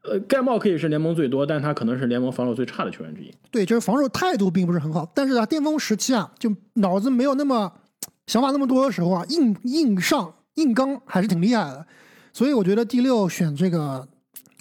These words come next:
Speaker 2: 小乔丹应该是没有问题，而且特别小乔丹这种球员是比较符合尼克斯的气质。其实我本来想选的是德拉季奇啊，我的，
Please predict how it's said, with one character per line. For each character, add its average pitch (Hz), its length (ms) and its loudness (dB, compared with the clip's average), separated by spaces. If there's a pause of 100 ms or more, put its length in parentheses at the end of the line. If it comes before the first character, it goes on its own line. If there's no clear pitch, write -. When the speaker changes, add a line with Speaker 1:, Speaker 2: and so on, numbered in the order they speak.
(140)
Speaker 2:
小 165 120 2
乔 190 80 4
丹 233 100 0
应 269 60 0
该 269 120 2
是 240 80 2
没 185 100 2
有 196 80 4
问 185 120 0
题， 185 120 -6
而 208 60 0
且 233 60 2
特 269 140 2
别 175 120 0 (420)
小 185 120 2
乔 196 40 6
丹 240 80 2
这 269 80 2
种 233 100 2
球 180 160 0
员 170 160 2
是 196 140 0
比 175 180 0
较 180 100 4
符 175 240 -2
合 170 200 0
尼 170 160 0
克 185 160 2
斯 - 160 -4
的 196 80 2
气 240 260 0
质。 160 160 -4 (240)
其 - 60 -4
实 330 80 4
我 359 80 2
本 202 120 0
来 202 160 2
想 196 160 -2
选 175 220 -2
的 185 60 0
是 214 40 0
德 190 120 2
拉 254 120 2
季 269 160 -2
奇 175 140 -2
啊， 175 80 2
我 180 180 2
的， 269 100 0